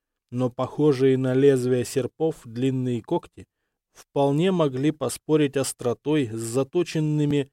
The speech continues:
подгорными мастерами клинками.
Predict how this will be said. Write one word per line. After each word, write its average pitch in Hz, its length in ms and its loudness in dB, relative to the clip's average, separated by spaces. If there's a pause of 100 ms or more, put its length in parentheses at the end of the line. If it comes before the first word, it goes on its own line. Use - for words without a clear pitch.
(240)
подгорными 156 600 0
мастерами 143 640 0
клинками. 117 720 -8